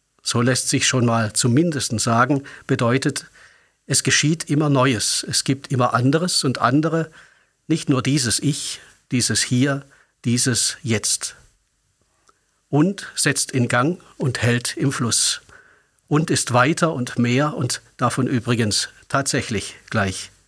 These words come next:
mehr. Und jetzt zur Theologie. Ein zweiter Abschnitt. Gott und die Welt.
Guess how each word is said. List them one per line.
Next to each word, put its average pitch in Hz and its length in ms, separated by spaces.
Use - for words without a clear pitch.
mehr. 95 340
Und 120 160
jetzt - 340
zur 156 160
Theologie. 143 520
Ein 139 120
zweiter 117 420
Abschnitt. - 540
Gott - 400
und - 260
die 135 140
Welt. 95 320